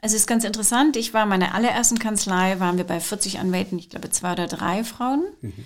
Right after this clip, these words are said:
Speaker 1: Und wenn wir uns zu einem All-Lawyers-Lunch getroffen haben, war die Atmosphäre deutlich anders, als sie das jetzt bei G T ist, wo wir, ich glaube, vierzig Prozent Frauen in Führungspositionen
Speaker 2: Wow.
Speaker 1: haben. Also da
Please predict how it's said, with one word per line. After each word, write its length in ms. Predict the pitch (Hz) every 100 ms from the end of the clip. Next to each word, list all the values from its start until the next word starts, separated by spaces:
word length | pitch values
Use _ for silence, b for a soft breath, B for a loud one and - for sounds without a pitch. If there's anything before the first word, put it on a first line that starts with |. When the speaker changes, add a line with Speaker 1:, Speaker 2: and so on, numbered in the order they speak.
| B B B B
Speaker 1:
Und 160 | 196
wenn 180 | 190 202
wir 160 | 214 -
uns 160 | 196
zu 100 | - 202
einem 320 | 180 185 185
All-Lawyers-Lunch 1200 | 185 190 196 175 190 220 214 196 202 196 220 226
getroffen 480 | 214 - 208 220 208
haben, 340 | 196 208 202
war 140 | 185 175
die 140 | 190
Atmosphäre 760 | 165 190 190 185 - 202 214 208
deutlich 580 | 208 180 208 208 196 -
anders, 360 | 202 214 208
als 220 | - 175
sie 80 | 185
das 160 | 180 -
jetzt 200 | - -
bei 120 | -
G 160 | 185 185
T 240 | - 226
ist, 400 | - 196 196 -
wo 280 | 190 180 185
wir, 180 | 185 180
ich 100 | 180
glaube, 180 | 185 185
vierzig 460 | - 208 208 -
Prozent 720 | - 185 185 185 180 - - - B B B B
Frauen 380 | - 175 180 180
in 160 | - 180
Führungspositionen 840 | - 147 - 104 139 - - -
Speaker 2:
Wow. 60 | -
Speaker 1:
haben. 140 | 156 -
Also 140 | -
da 60 | 165